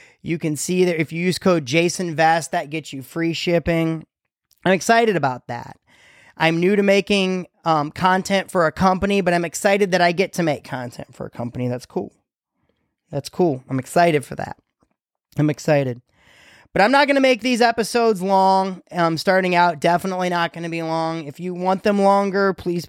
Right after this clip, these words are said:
let me know in the comments or send me a D M. But right now, I wanna keep these episodes short as I kinda get new to podcasting.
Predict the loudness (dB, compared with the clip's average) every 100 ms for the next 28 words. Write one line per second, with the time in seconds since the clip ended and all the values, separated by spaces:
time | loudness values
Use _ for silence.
0 | _ -2 -2 0 0 2 0 -2 -2 0
1 | 2 2 0 -2 -6 -6 -6 -6 -6 -4
2 | -2 -2 0 -2 -4 -10 -20 -20 -20 -6
3 | 0 4 4 6 6 6 2 -2 _ -4
4 | -2 0 -2 -6 -8 -6 0 0 0 -2
5 | -2 -2 -2 2 2 2 2 0 0 0
6 | 2 0 0 0 2 2 2 2 0 -2
7 | -2 -2 -8 -8 -8